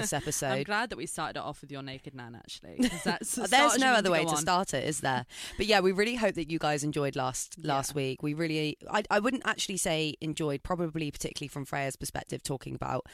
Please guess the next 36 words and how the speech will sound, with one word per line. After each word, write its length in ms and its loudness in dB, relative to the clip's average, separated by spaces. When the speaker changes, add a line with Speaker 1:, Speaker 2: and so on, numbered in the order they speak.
Speaker 1:
her 100 2
traumatic 460 -2
coming 260 -2
out 160 -6
experience. 560 -4
But 260 -2
I 80 4
think 240 0
it's 100 -4
really, 240 0
really 240 -2
important, 600 -4
and 180 -4
it's 140 -6
definitely 380 -4
one 120 0
of 60 -4
those 200 -4
things 260 -4
that 180 -4
shape 400 -2
us 240 -2
all 260 2
as 180 -4
people, 560 -2
irrespective 580 -2
of 300 -2
if 180 -4
your 120 2
coming 280 0
out 140 -2
experience 520 -4
is 120 -4
good 320 2
or 160 -2
bad. 400 2